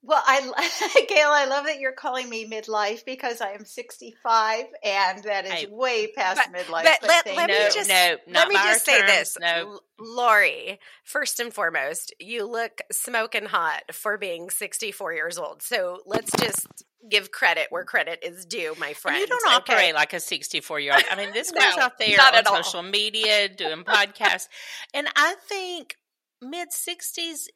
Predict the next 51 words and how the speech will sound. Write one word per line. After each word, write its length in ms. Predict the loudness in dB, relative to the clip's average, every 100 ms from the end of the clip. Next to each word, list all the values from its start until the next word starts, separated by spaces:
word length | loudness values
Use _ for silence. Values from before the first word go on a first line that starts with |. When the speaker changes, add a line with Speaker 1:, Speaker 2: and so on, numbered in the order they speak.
| -10
Speaker 2:
is 380 | -8 -6 -8 -10
midlife. 500 | -8 -6 -4 -4 -4 -8
I 40 |
mean, 240 | -8 -10 -12
if 160 | -12
you 120 | -10 -8
look 240 | -8 -6
at 80 | -8 -6
the, 140 | -6 -6 _ -4
a 100 | -2
lot 220 | -2 -4
of 100 | -6
us 140 | -8
are 100 | -6
living 300 | -8 -10 -12
into 240 | -12 -6 -4
our 100 | -4
nineties 580 | -4 -6 -8 -12 -10
Speaker 3:
Mm-hmm. 60 | -4
Speaker 2:
now. 320 | -4 -4 -8 -12 _ -20
Speaker 3:
Mm-hmm. 260 | -20 -12 -6
Speaker 2:
This 280 | -6 -4
would 140 | -6 -4
be 120 | -4
the 100 | -4
middle 300 | -6 -4 -4
section, 680 | -4 -4 -6 -8 -8 -8 -10
you 100 | -10
know, 440 | -8 -8 -8 -12 -8
thirty-something 1160 | -6 -4 -6 -6 -8 -8 -8 -6 -6 -6 -10 -10
to 80 | -10
sixty-something. 960 | -10 -12 -12 -12 -12 -12 -10 -10 -10
You 100 | -10
know, 80 | -8
you 160 | -8 -4
gotta 200 | -4 -4
k-, 200 | -8 -14
knock 260 | -6 -6 -4
off 160 | -6 -6
a 80 |
few 220 | -12 -14 -12
for 140 | -10
the 200 | -10 -8
infant 320 | -10 -10 -12
and 80 | -10
toddler 380 | -4 -4 -4 -10
years, 440 | -10 -10 -10 -12
you 80 | -12
know. 140 | -12 -10
So 200 | -2 -2 2 2 2 0 -4 -2 -4 0
Speaker 3:
<laughs> 0 | 2